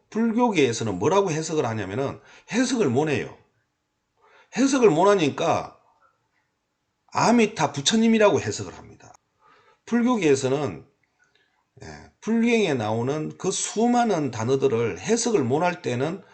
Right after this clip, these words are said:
다 부처님 이름이라고 이렇게 얘기를 합니다. 그러다 보니, 예, 불경에는 부처님 이름이 수천 수만 번이 나오는 거예요.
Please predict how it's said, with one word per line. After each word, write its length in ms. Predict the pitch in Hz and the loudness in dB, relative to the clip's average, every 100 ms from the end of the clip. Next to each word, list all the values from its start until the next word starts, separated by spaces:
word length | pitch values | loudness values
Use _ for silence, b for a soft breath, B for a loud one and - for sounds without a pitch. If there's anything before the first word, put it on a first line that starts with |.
| b b b | b b b
다 340 | 113 131 135 | -6 -4 -6
부처님 520 | 135 139 202 196 160 113 | -8 -6 -2 -2 -2 -2
이름이라고 880 | 240 208 139 117 113 156 165 - - | 0 0 0 -2 0 0 0 -6 -8
이렇게 560 | 170 165 - 160 170 | -8 -8 -4 -4 -4
얘기를 400 | 95 110 127 92 | -6 -6 -6 -8
합니다. 380 | 85 76 - - _ _ _ _ _ | -14 -20 -20 -20 _ _ _ _ _
그러다 320 | 214 226 185 | 0 4 4
보니, 600 | 143 127 110 110 95 73 _ b b b - | 4 2 -2 -4 -8 -12 _ b b b -16
예, 360 | 85 76 76 - | -12 -12 -16 -12
불경에는 640 | 196 202 202 156 117 135 | -6 2 2 2 0 -4
부처님 460 | - 127 202 180 147 | -6 -4 -2 -2 -2
이름이 500 | 175 139 117 123 85 | 0 0 -2 -6 -8
수천 760 | - - 202 196 - 208 165 | -12 -8 -10 -4 -4 -2 -4
수만 460 | 117 - 202 202 180 | -4 -4 0 2 0
번이 200 | 120 82 | -4 -6
나오는 420 | 82 98 110 95 | -8 -6 -6 -6
거예요. 240 | 82 - | -12 -16